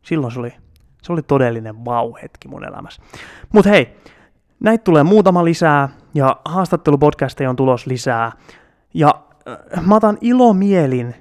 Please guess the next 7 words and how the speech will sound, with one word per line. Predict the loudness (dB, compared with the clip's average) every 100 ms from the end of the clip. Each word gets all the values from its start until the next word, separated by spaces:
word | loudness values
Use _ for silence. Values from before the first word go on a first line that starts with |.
| _ -2
palautetta | 2 4 2 -2 -6
vastaan | -4 -4 -4 -4 -4
näistä, | -6 -6 -4
jotta | -4 -4
mä | -8
pystyn | -8 -10 -6
kehittymään. | -4 -4 -6 -2 0 0